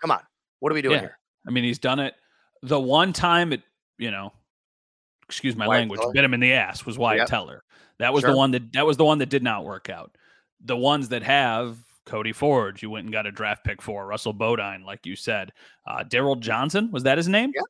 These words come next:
Speaker 1: Bam, yep.
Speaker 2: Okay. Is Daryl Johnson also the really good player from Newport, Lewiston? Is that his name?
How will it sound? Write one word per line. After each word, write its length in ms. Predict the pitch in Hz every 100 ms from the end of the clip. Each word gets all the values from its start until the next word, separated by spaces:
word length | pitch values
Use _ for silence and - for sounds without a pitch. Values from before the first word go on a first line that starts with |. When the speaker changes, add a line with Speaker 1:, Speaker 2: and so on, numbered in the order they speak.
| _ -
Speaker 1:
Bam, 240 | 135 143
yep. 160 | 123 - _ _ _ _
Speaker 2:
Okay. 320 | 131 - 107 98 _ _ _ -
Is 180 | 139 120
Daryl 260 | 190 233
Johnson 380 | 180 196 190 190
also 380 | 135 147 165 151
the 100 | 135
really 260 | 120 127 117
good 300 | 123 120 -
player 240 | 123 120
from 180 | 110 107
Newport, 420 | 113 - 139 - _
Lewiston? 400 | 117 123 - 143 - _ _ -
Is 20 |
that 100 | 117
his 120 | 127
name? 180 | 147 147